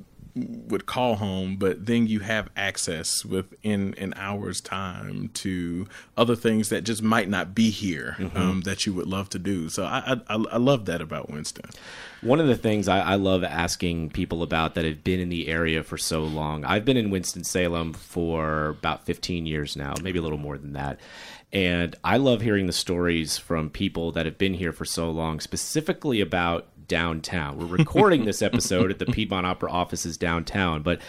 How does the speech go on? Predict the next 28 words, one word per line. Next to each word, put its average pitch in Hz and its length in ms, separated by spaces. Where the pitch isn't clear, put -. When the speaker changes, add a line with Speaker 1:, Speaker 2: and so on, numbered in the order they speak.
Speaker 2:
I, 135 200
I - 20
don't 160 220
know 139 260
if 123 180
you 123 520
kind 113 260
of 104 60
have 104 120
seen 117 300
the 101 160
area 104 240
of 92 60
downtown 98 480
specifically 113 840
and 82 80
its 80 120
growth, 87 440
but 85 200
the 107 80
transformation 107 1200
that 87 120
has 82 200
happened 90 480
here, 98 460
where 90 260
it 90 100
was, 90 340